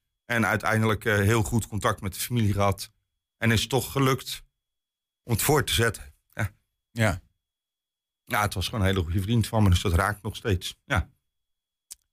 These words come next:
Speaker 2: Ja,
Speaker 1: ik ben wel
Speaker 2: dat is,
Speaker 1: blij
Speaker 2: eh,
Speaker 1: dat we, dat we doorgepakt hebben en, eh, dat we de vluchten open hebben kunnen houden. Ja.
Speaker 2: Ja, want dat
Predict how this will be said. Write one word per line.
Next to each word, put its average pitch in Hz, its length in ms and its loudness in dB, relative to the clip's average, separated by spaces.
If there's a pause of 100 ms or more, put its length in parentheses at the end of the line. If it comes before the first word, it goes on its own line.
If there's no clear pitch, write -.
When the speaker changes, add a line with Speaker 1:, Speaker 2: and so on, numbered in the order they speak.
Speaker 2:
Ja, 127 120 0
Speaker 1:
ik 120 60 2
ben 107 80 4
wel 123 100 4
Speaker 2:
dat 110 80 4
is, 95 60 2
Speaker 1:
blij 117 180 2
Speaker 2:
eh, 87 60 0
Speaker 1:
dat 104 160 0
we, 104 360 0 (140)
dat 101 180 -2
we 101 80 0
doorgepakt 107 560 0
hebben 95 360 0
en, 98 140 2
eh, 98 100 4 (540)
dat 123 100 0
we 113 40 2
de 107 80 2
vluchten 127 320 2
open 117 220 2
hebben 113 180 -2
kunnen 117 220 -2
houden. 90 340 2 (160)
Ja. 107 280 -2
Speaker 2:
Ja, 104 80 -6
want 104 120 2
dat 113 140 0